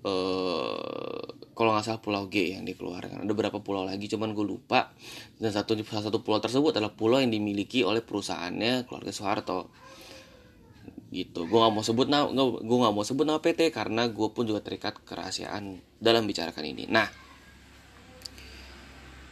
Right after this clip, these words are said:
ketika itu keluar, itu pada akhirnya menjadi sebuah presiden dianggap legal. Yang mana yaudah keluarin aja gitu segala ma-, eh, daripada kagak, nggak, nggak jelas-jelas ini proyek, sementara kayak dipus-pus terus untuk jalan,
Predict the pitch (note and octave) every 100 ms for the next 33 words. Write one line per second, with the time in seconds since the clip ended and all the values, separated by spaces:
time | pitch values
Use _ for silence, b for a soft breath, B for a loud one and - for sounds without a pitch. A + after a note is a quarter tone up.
0 | - - C3 - E3 E3+ F3 G3+ A2+ -
1 | B2 D#3 E3+ D#3 - _ - B2 A#2+ A#2+
2 | C#3 D#3+ C3 B2+ B2 B2+ B2 A#2+ C3 D3+
3 | A#2+ G#2+ A2 B2+ C3+ - - - A2+ A#2+
4 | A2 G2+ G#2 _ b b b b b -
5 | G2+ G2+ A2 B2+ B2 D3+ D3+ G#2+ G2 G2+
6 | G2+ A#2 G2+ G#2 - - - - - G2+
7 | G2 G2 F#2+ G2 G2 F#2+ F#2+ F2+ F2+ -
8 | - G2+ F2 G2 G2 G2+ - A#2 B2+ B2
9 | A#2+ A#2 B2+ C3+ F#2+ G2 G#2 A2+ G#2+ -
10 | G#2 - G2+ C#3 C#3+ C#3+ C3 C3 C#3 C#3+